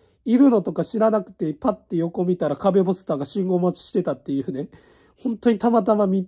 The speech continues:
見たんですけど、まあ、ね、撮影中、なんかの撮影中やったんで話しかけたりとかしなかったですけど、あの、割り合わんて。別に。あの、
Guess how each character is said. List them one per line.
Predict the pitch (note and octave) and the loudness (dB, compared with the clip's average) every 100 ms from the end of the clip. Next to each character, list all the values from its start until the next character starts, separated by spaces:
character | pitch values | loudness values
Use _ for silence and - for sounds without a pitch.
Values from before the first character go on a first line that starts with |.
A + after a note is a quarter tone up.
| - | -4
見 | F#3 F3+ | -2 -2
た | D#3+ | -4
ん | C#3 | -4
で | C3 | -10
す | - | -10
け | B2+ | -8
ど、 | C#3 B2+ | -8 -6
ま | C#3+ D#3+ - | -4 -4 -4
あ、 | _ _ - | _ _ -2
ね、 | F#3 A3 | 4 4
撮 | A3 G3+ F#3+ | 6 2 4
影 | G3+ | 4
中、 | F#3+ - G3 G3 | 4 2 2 2
な | F#3 F#3 | 0 0
ん | |
か | G3 | 0
の | E3 | -2
撮 | D3+ E3 F#3 | -2 -4 -2
影 | F3 | -2
中 | F3 | -2
や | D#3+ | -6
っ | |
た | - D3+ | -6 -10
ん | |
で | C#3+ | -8
話 | D3 F#3 F#3 | -4 -2 -2
し | - | -4
か | F3+ | -6
け | F#3 | -4
た | D3 | -8
り | C#3 | -8
と | C#3+ | -10
か | C#3 C3+ | -8 -10
し | - - F3 | -10 -10 -6
な | E3 | -4
か | D#3 | -6
っ | - | -10
た | C#3 | -12
で | B2+ | -12
す | - | -12
け | C3+ | -2
ど、 | D3+ D#3+ C3+ - | 0 0 -2 -6
あ | E3 | -2
の、 | D#3+ D#3 D3 C#3 C3+ C3 C3+ | 0 0 0 -2 -4 -2 4
割 | G#3+ E4+ | 6 8
り | E4+ | 8
合 | A#3+ | 6
わ | D#4+ | 4
ん | D#4+ G3 | 0 -2
て。 | F#3+ - _ _ _ _ _ _ _ _ _ _ _ - | -4 -4 _ _ _ _ _ _ _ _ _ _ _ -8
別 | D#3+ - F3+ | -8 -6 -6
に。 | D#3+ F3+ - _ _ _ _ _ _ _ _ _ _ _ _ _ | -6 -8 -12 _ _ _ _ _ _ _ _ _ _ _ _ _
あ | F4 G3 | -6 -2
の、 | F#3+ F3+ F3+ F3 F3 - | 0 0 0 -2 -4 -10